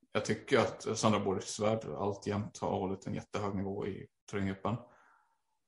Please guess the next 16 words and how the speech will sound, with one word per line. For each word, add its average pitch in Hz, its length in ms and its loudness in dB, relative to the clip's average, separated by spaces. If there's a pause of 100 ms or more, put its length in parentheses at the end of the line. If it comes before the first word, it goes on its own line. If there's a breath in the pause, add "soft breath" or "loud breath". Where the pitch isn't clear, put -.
(420)
Ehm, 95 300 -8
offensivt - 560 -4
hot 104 240 -8
också - 260 -4
någonstans. 104 580 -4
Matilda 101 300 -2
Ekenlind 107 480 -2
har 113 100 -4
tagit 110 260 -4
steg 107 260 -2
framåt. - 400 -4
Det - 60 -8
går 101 220 -2
ju 95 80 -2
att 95 80 -10
ta 104 300 -2